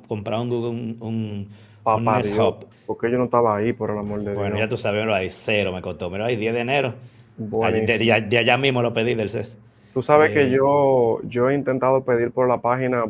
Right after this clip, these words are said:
Speaker 2: pocas veces, pero como que me ha, me ha declinado las compras, no sé por qué.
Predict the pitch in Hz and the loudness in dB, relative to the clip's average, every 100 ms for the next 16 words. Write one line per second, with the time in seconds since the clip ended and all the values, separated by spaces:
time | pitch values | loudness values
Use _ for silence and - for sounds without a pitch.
0 | - 123 151 139 143 - 113 - 120 117 | -4 -4 -4 0 0 -2 -12 -6 -2 -2
1 | 110 113 113 110 117 110 113 120 127 123 | -4 -6 -6 -6 -6 -4 -4 -2 -2 -2
2 | 117 110 113 113 123 127 131 117 120 135 | -2 -4 -2 0 0 0 -2 0 -2 -2
3 | 135 131 107 117 - 127 131 127 120 120 | -2 -2 -4 -6 -6 -6 -4 -6 -6 -8
4 | 123 117 - 127 | -8 -10 -8 -10